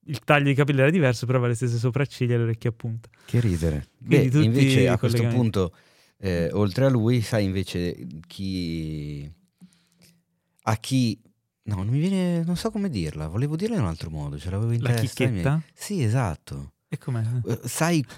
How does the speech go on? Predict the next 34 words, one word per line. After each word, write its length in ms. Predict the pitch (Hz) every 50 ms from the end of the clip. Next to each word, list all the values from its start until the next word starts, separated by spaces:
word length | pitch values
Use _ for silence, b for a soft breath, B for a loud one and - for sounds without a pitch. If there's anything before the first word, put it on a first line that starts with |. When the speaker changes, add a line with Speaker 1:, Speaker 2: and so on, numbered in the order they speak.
| B B -
Speaker 2:
chi 300 | - - 160 160 156 147
è 260 | 139 143 151 151 -
un 180 | 127 120 120
altro 460 | 123 131 131 131 123 110 - - 117 -
personaggio 760 | - 117 110 - - - 110 107 113 110 107 92 101 104
molto 340 | 101 104 110 110 101 - 104
famoso 920 | 92 - - 95 92 95 95 95 92 90 85 78 90 87 82 82 80 76 - - _ _ _ _ _ _
che 300 | - - 82 76 76 78
ha, 340 | 78 80 78 76 78 71 - -
eh, 760 | 73 78 76 73 71 69 67 69 69 67 67 65 60 62 60 62
Namor 420 | 73 80 82 80 80 80 76 73
come 200 | - - 80 78
perso-, 360 | - - 80 - - - -
come 200 | - - 98 95
supereroe 520 | 90 - 95 - 101 90 87 85 90 92 90
preferito? 640 | - - 131 - - 135 104 127 127 - 156 170 170 _ _ _ _ _ _ _ _ _ _ _ _ _ _ _ _ _ _ _ _
Speaker 1:
Chi? 240 | - - 131 110 - _ _
Speaker 2:
Però 160 | - 110 127
è 100 | 131 -
detta 300 | - 67 71 - - 82
così, 200 | 71 80 87 110
è 60 | 110 80
veramente 360 | 64 - 65 67 - - -
Speaker 1:
<laughs> 40 | 131
Speaker 2:
brutta. 140 | 127 165 165 127
Speaker 1:
Sì, 320 | - - 170 - - 135
vabbè, 280 | 127 127 123 113 117 117 151
a 60 | 147
chi, 420 | 123 - - 151 143 139 131 123 117
Speaker 2:
Beh, 80 | - 139
Speaker 1:
a 40 | 127
chi 160 | - 156 139
piace 300 | - 127 117 110 - 120
Namor? 380 | 120 113 117 113 113 113 -